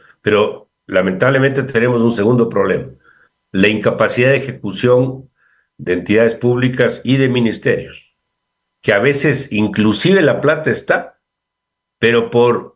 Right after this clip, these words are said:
burocracia, por atraso, por lentitud de gestión y por otras razones, no se ejecutan los presupuestos y no terminan gastándose. Yo no sé si lo van a poder hacer,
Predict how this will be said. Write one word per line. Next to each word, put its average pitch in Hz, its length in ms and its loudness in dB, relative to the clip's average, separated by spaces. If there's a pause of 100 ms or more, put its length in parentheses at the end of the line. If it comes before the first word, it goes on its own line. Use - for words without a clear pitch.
burocracia, 98 960 -2
por 78 300 -2
atraso, 120 760 0
por 78 500 -4
lentitud 92 760 0
de 127 80 0
gestión 127 680 0
y 98 120 -10
por 92 340 -4
otras 131 340 2
razones, 135 760 -2 (460)
no 117 200 2
se 120 160 -4
ejecutan 117 760 0 (480)
los 90 140 -2
presupuestos 104 680 0
y 98 80 0
no 104 200 2
terminan 98 440 2
gastándose. - 680 -4 (640)
Yo 143 240 4
no 185 140 2
sé 185 240 0
si 180 160 0
lo 123 140 2
van 143 200 2
a 147 120 0
poder 113 320 2
hacer, 120 580 -2